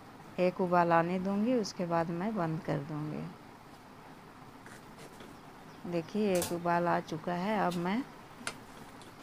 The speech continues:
बंद करूँगी इसे। ये बहुत, खाने में बहुत ही अच्छा लगता है, बिल्कुल सादा, मसाला भी बिल्कुल नहीं है,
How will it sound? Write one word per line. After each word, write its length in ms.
बंद 340
करूँगी 480
इसे। 260
ये 140
बहुत, 320
खाने 340
में 200
बहुत 360
ही 80
अच्छा 300
लगता 400
है, 300
बिल्कुल 380
सादा, 400
मसाला 580
भी 160
बिल्कुल 760
नहीं 340
है, 180